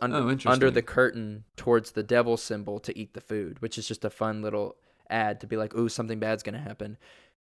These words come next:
Speaker 1: And you notice
Speaker 2: Oh.
Speaker 1: while they're walking through here, all these signs are, have all these, like, negative statements, and Chihiro notices them and is kind of like, "Something's," she notices, she's like, "There's something off." Um, they eat this food, they turn into pigs,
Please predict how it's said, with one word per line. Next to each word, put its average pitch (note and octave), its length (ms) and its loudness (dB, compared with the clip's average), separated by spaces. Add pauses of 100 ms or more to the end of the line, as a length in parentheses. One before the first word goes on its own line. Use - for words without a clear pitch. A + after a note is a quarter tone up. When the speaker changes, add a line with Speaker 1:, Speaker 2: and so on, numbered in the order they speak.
Speaker 1:
And C#3+ 180 2
you C#3 120 2
notice C3+ 600 2
Speaker 2:
Oh. C3 220 -4
Speaker 1:
while B2 280 10
they're C3+ 140 8
walking A#2+ 400 4
through C3 200 -2
here, A#2+ 120 2
all A#2 140 2
these A#2 180 -4
signs A#2+ 400 -4
are, A2+ 60 -4
have A2 160 -4
all A2+ 120 -2
these, A2+ 200 -8
like, A2 180 -6
negative A2 340 -6
statements, G#2+ 760 -4 (340)
and A2+ 120 -4
Chihiro A2+ 840 4
notices A#2 500 2
them A2 160 -10
and A2 60 -10
is G#2+ 100 -12
kind A2 140 -8
of G2+ 60 -8
like, G#2+ 160 -8
"Something's," C3 400 -6 (100)
she F3 280 -2
notices, C3 480 0
she's - 160 -14
like, A2 120 -10
"There's A2+ 160 -6
something B2 340 -6
off." G#2+ 460 -6 (540)
Um, G#2+ 420 -4 (180)
they C3 200 8
eat C#3+ 280 -2
this D3 220 -2
food, A2+ 540 2 (300)
they C3 140 6
turn C#3+ 340 -2
into A#2+ 260 -6
pigs, B2+ 840 0